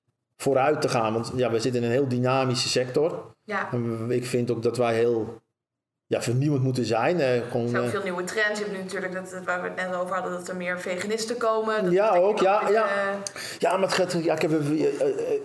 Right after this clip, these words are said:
Speaker 1: kijk, anders, ik zeg, we moeten elke dag, ik wil niet snel chagrijnig, eh, om het zo maar te zeggen, maar als we, als we niet vernieuwen, word ik wel chagrijnig.
Speaker 2: Ja.
Speaker 1: Daar kan ik niet tegen, want
Speaker 2: Ja.
Speaker 1: dan zijn we een dozen schuiven.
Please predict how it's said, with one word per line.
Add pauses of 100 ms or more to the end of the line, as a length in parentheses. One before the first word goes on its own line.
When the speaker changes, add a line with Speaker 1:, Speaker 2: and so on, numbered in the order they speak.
Speaker 1:
kijk,
anders,
ik
zeg,
we
moeten
elke
dag,
ik
wil
niet
snel
chagrijnig,
eh,
om
het
zo
maar
te
zeggen,
maar
als
we,
als
we
niet
vernieuwen,
word
ik
wel
chagrijnig. (120)
Speaker 2:
Ja.
Speaker 1:
Daar
kan
ik
niet
tegen,
want
Speaker 2:
Ja.
Speaker 1:
dan
zijn
we
een
dozen
schuiven.